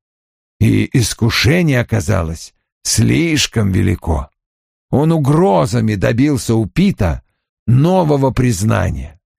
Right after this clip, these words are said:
и снова предъявил его вам к оплате. Сколько он требовал на этот раз?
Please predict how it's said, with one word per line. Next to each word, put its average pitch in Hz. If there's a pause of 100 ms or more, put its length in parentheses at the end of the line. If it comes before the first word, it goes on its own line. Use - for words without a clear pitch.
(180)
и 202
снова 156
предъявил 135
его 123
вам 143 (240)
к -
оплате. 87 (720)
Сколько 190
он 180
требовал 139
на 160
этот 123
раз? 98